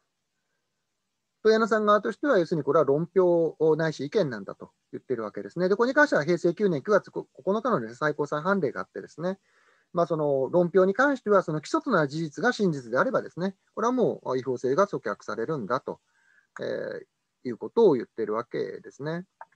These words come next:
で、まあ、公共性に関してはもうね、だってもうトップインフルエンサーですからね、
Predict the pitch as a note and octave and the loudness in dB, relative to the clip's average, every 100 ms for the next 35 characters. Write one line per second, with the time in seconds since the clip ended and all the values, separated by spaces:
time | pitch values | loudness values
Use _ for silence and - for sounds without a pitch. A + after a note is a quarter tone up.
0 | _ _ _ _ _ _ _ _ _ _ | _ _ _ _ _ _ _ _ _ _
1 | _ _ _ - - - - _ - A#3+ | _ _ _ -20 -20 -20 -20 _ 0 2
2 | B3 - F#3+ G#3 G#3+ A3+ B3+ C4 G3+ D#3+ | 4 4 4 4 2 2 2 2 2 0
3 | C#3 C3 D#3+ D3 - B2 A#2 A#2 B2 - | -2 -2 -2 -2 -2 -4 -4 -6 -4 -2
4 | E3+ E3 E3+ E3 D#3 A#2+ F#2+ F#2 F#2+ - | 0 0 0 -2 -2 -6 -8 -10 -14 -14
5 | F2+ G2 F#3 | -8 -2 -2